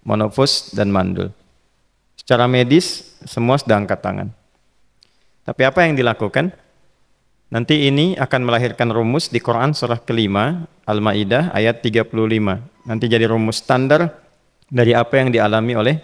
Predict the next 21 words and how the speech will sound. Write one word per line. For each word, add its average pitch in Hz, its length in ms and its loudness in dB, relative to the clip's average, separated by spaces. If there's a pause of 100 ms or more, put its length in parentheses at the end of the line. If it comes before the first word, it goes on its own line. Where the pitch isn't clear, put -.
beliau 101 320 0
ini. 98 240 -4 (880)
Di 123 80 2
titik 135 320 2
itu, 190 480 0 (160)
beliau 143 320 4
menangkap 143 480 0
isyarat 104 480 -2 (1120)
bahwa 131 640 0
ketika 147 480 0
manusia 117 560 0
sudah 110 320 0
mengatakan 101 560 0
tidak 107 320 2
mungkin, 95 560 -2 (320)
itu 120 240 -2
tanda 113 720 -2
awal 123 480 4
dari 98 240 -6
Allah 98 560 -4
supaya 107 400 -2